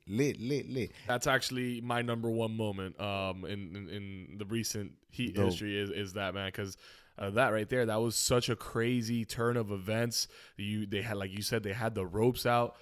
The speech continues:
Speaker 1: Yeah,
Speaker 2: You know,
Speaker 1: man.
Speaker 2: they thought they had it won already. Like, everything, they, like, it's decided already. Like, there's still time on the clock. Are you kidding me? Give us a, give us our respect.
Speaker 1: Yeah,
Speaker 2: Like,
Speaker 1: we're
Speaker 2: we
Speaker 1: home,
Speaker 2: have,
Speaker 1: bro. Like,
Speaker 2: we have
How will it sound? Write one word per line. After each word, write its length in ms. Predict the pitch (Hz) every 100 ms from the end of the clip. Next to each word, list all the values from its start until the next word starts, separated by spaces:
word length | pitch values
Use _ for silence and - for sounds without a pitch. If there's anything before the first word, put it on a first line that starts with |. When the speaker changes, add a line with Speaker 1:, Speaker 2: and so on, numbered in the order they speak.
| -
Speaker 1:
Yeah, 260 | 90 104 113
Speaker 2:
You 60 |
know, 80 | 92
Speaker 1:
man. 80 | 95
Speaker 2:
they 80 | 104
thought 240 | - 113
they 80 | 123
had 300 | 117 113 117
it 100 | 104
won 300 | 92 104 120
already. 400 | 120 123 123 120
Like, 240 | 110 101
everything, 400 | 101 110 110 120
they, 80 | 117
like, 380 | 110 95 101 98
it's 180 | 101 -
decided 500 | 98 - 101 131 170
already. 260 | 175 196
Like, 200 | 190 117
there's 160 | 107 -
still 280 | - 143 151
time 420 | - 123 160 156
on 100 | 131
the 120 | 107
clock. 320 | - 139 180
Are 120 | 107 107
you 160 | 107
kidding 340 | 107 131 175 226
me? 260 | 254 285 - - - _ _ _
Give 180 | 147 185
us 220 | 208 -
a, 320 | 123 113 110 117
give 140 | 170
us 160 | 226 -
our 140 | 151
respect. 800 | 120 110 - - 202 262 131 -
Speaker 1:
Yeah, 140 | 98 117
Speaker 2:
Like, 100 | 107
Speaker 1:
we're 100 | 151
Speaker 2:
we 60 |
Speaker 1:
home, 300 | 175 147 208
Speaker 2:
have, 80 | 113
Speaker 1:
bro. 200 | 127 214
Like, 200 | 202 143
Speaker 2:
we 140 | 139 180
have 360 | 170 247 208